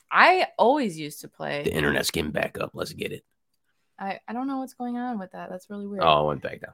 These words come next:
Speaker 2: All right, go.
Speaker 1: Don't say that. I used to always do that. But mine is because my sister is a lot older than me. So, like, you
Speaker 2: Sister's,
Speaker 1: never
Speaker 2: like,
Speaker 1: did
Speaker 2: my
Speaker 1: this with
Speaker 2: age.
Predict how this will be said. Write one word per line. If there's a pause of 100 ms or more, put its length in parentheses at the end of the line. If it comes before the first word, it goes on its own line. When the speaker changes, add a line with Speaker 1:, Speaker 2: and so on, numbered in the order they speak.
Speaker 2:
All
right,
go.
Speaker 1:
Don't
say
that. (300)
I
used
to
always
do
that. (300)
But
mine
is
because
my
sister
is (440)
a
lot
older
than
me. (360)
So,
like,
you
Speaker 2:
Sister's,
Speaker 1:
never
Speaker 2:
like,
Speaker 1:
did
Speaker 2:
my
Speaker 1:
this
with
Speaker 2:
age.